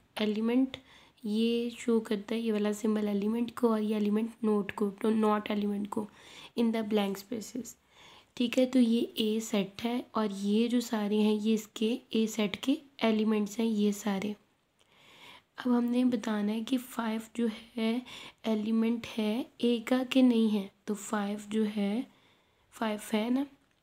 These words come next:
ये five element है A का, Yes, A set का five element है, तो हम बोलेंगे यहाँ पर element का ये sign आ जाएगा। एट,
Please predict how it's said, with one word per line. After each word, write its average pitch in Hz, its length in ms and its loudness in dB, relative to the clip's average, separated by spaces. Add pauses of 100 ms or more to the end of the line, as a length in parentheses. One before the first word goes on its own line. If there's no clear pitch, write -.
ये 214 320 -4
five 214 360 -6
element 220 460 4
है 220 140 2 (200)
A 233 160 0 (100)
का, 233 140 -6 (360)
Yes, 202 360 -6 (140)
A 214 140 0
set 208 340 -8
का 214 260 -2
five 208 320 -6 (140)
element 202 500 -4
है, 220 220 -6
तो 226 140 0
हम 208 260 2
बोलेंगे 208 500 0 (500)
यहाँ 202 280 0 (100)
पर 269 120 -2 (240)
element 214 580 -2
का 254 240 -6 (260)
ये 220 140 0
sign 208 360 0
आ 196 120 -2
जाएगा। 208 360 -6 (3750)
एट, 240 400 2